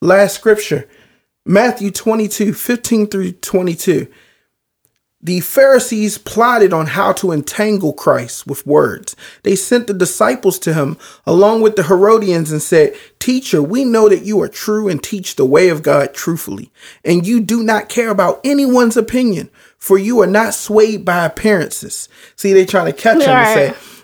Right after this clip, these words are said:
Speaker 1: "You know, you don't
Speaker 2: You don't
Speaker 1: care.
Speaker 2: care about that
Speaker 1: You don't
Speaker 2: stuff.
Speaker 1: care about this stuff. You know, you, you don't care about this. So li-, riddle me this. Tell us then what you think. Is it lawful for us to pay taxes to Caesar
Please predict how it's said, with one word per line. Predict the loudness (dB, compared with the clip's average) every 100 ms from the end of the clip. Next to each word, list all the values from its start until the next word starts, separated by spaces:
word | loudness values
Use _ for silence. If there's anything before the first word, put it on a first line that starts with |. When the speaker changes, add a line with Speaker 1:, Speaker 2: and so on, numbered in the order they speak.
| -2
Speaker 1:
"You | 0
know, | 0
you | 0 0
don't | 0
Speaker 2:
You | 2
don't | 2 4
Speaker 1:
care. |
Speaker 2:
care | 4 2
about | 0 0
that | 2
Speaker 1:
You | 2
don't | 2
Speaker 2:
stuff. | 2
Speaker 1:
care | 2 2
about | 2 2
this | -2 -8
stuff. | -2 -2 -2 -6
You | -2 0
know, | 0
you, | 0 -2 -4 -10 -20 _
you | -2
don't | -2 2
care | 2
about | 4 2 2
this. | 0 2
So | 2 2
li-, | 0 -2 -2 0
riddle | 0 2
me | 0 2
this. | 2 0 -4 -18 -20 _
Tell | 0 2
us | 2 0
then | 0 0 0 2
what | 2 2
you | -2
think. | -4 -4 -4 -6 -2
Is | -2 0
it | -2
lawful | 0 0 -2 -4 -6
for | -2 0 0
us | -2
to | -6
pay | -6 -6
taxes | -4 -2 -2 -4 -10 -10
to | -10
Caesar | -8 -4 -4 -2 -6